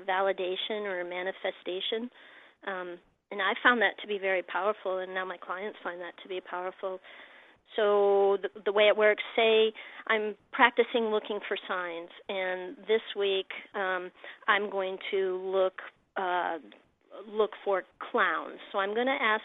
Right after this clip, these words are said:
Spirit, I'm gonna say, "Spirit, you know, send me a clown if, if I am hearing you, or if I am supposed to take that trip with my sister." You know, maybe there's a specific request, or maybe it's a general request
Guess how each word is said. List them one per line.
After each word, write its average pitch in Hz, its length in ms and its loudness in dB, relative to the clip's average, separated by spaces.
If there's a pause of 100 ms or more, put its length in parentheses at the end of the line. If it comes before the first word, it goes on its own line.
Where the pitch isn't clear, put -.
Spirit, 175 320 -2
I'm 175 60 -8
gonna 180 120 -8 (120)
say, 180 160 -4 (460)
"Spirit, 269 360 4 (340)
you 233 80 -6
know, 190 200 -6 (180)
send 285 320 4
me 240 360 0 (420)
a - 40 -4 (160)
clown 170 560 -4 (380)
if, 196 240 0 (640)
if 202 260 0 (240)
I 202 300 2
am 226 280 2 (120)
hearing 185 300 -6
you, 185 220 -10
or 185 280 0 (100)
if 208 340 4 (460)
I 214 160 8
am 247 300 4
supposed 208 340 -4
to 202 80 -4
take 196 280 -2
that 196 160 2 (100)
trip 190 200 -4 (100)
with 185 200 -6
my 175 160 -2 (120)
sister." 175 440 -8 (420)
You 190 60 -8
know, 196 60 -6
maybe 202 180 0
there's 196 240 0
a 185 120 -6
specific - 580 -6
request, 220 560 -2
or 180 80 -8
maybe 185 300 -4
it's 180 220 -8
a 170 60 -8
general 202 420 -4
request 196 520 -4